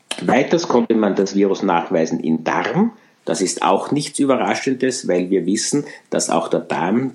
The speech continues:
diesen A C E zwei Rezeptor behält, äh, beinhaltet und dass auch dort das Virus andocken kann und sich dann dort vermehren kann. Was aber für mich neu war in der Studie, dass man das Virus auch im Rückenmark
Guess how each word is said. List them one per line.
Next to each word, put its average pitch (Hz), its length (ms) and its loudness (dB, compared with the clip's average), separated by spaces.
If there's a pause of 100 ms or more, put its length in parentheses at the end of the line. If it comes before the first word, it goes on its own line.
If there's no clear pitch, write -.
diesen - 280 -4
A 82 220 0
C 73 320 2
E 76 80 -4
zwei 85 380 0
Rezeptor 101 580 0
behält, 82 580 -2 (440)
äh, 95 200 2 (560)
beinhaltet 127 640 2
und 117 160 -2
dass 101 160 -4
auch 85 200 -2
dort - 360 0
das 113 160 -4
Virus 104 300 0
andocken 104 640 -2 (100)
kann 101 280 0
und 95 160 -2
sich - 160 -4
dann - 200 -4
dort 82 260 0
vermehren 78 520 2
kann. - 220 -12 (600)
Was 120 240 2
aber 117 160 4
für 110 160 2
mich 165 300 0
neu 107 320 2
war 120 160 2
in 117 100 0
der 123 80 -2
Studie, 143 460 -2 (340)
dass 107 200 0
man 107 160 2
das 104 240 -2
Virus 107 320 2
auch - 200 0
im 98 200 -4
Rückenmark 131 920 0